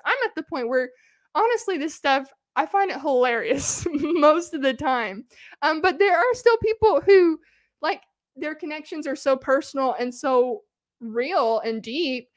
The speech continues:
that it does, it is very, very hurtful and it turns them away from Christ. And that's terrible. So anyways, yeah, I, I shared that clip as an example. I didn't really super refute it except to say, like,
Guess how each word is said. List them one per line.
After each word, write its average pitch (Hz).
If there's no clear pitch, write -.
that 294
it 285
does, 285
it 262
is 269
very, 262
very 226
hurtful 240
and 269
it 254
turns 294
them 277
away 226
from 240
Christ. 339
And 254
that's 247
terrible. 427
So 440
anyways, 254
yeah, 254
I, 277
I 269
shared 427
that 311
clip 254
as 254
an 262
example. 240
I 294
didn't 294
really 240
super 254
refute 240
it 320
except 254
to 262
say, 247
like, 233